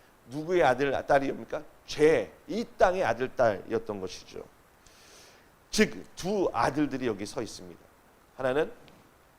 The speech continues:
거룩하시고 공의와 정의로 다스리시는 하나님 아버지의 아들, 하나는 죄악의 아들입니다. 그런데요, 이 두 아들의 위치가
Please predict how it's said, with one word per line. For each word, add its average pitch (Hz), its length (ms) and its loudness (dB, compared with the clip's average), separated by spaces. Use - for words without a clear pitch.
거룩하시고 131 760 -2
공의와 127 640 -2
정의로 123 920 -6
다스리시는 127 580 -8
하나님 160 480 -4
아버지의 107 580 -8
아들, - 240 -20
하나는 131 380 -2
죄악의 117 720 -4
아들입니다. 92 880 -16
그런데요, 113 420 -8
이 135 160 -2
두 147 180 0
아들의 113 380 0
위치가 - 420 -12